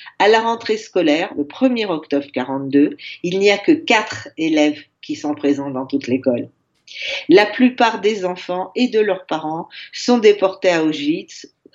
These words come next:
où ils sont ass-, où ils sont assassinés. Cent soixante-cinq élèves de l'école vont être, euh, assassinés à Auschwitz.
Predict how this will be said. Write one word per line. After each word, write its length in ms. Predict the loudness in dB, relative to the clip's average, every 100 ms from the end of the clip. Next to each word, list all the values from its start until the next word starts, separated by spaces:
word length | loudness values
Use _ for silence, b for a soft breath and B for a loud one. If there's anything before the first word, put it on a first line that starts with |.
| B B
où 100 | -2
ils 140 | -2 -2
sont 280 | -2 2 2
ass-, 200 | 0 -2
où 140 | -2
ils 160 | -2 -4
sont 240 | -8 -2
assassinés. 680 | -2 0 -4 -2 -2 -2 -4
Cent 240 | -4 -4 -2
soixante-cinq 680 | -2 -2 -4 -6 -6 -2
élèves 260 | 0 0 -2
de 100 | -2
l'école 380 | -4 0 0 -2 B B
vont 200 | 2 4
être, 260 | 4 2 4
euh, 200 | 4 4
assassinés 680 | 2 -2 -4 -4 -4 0 2
à 80 |
Auschwitz. 580 | 2 2 4 4 2 -8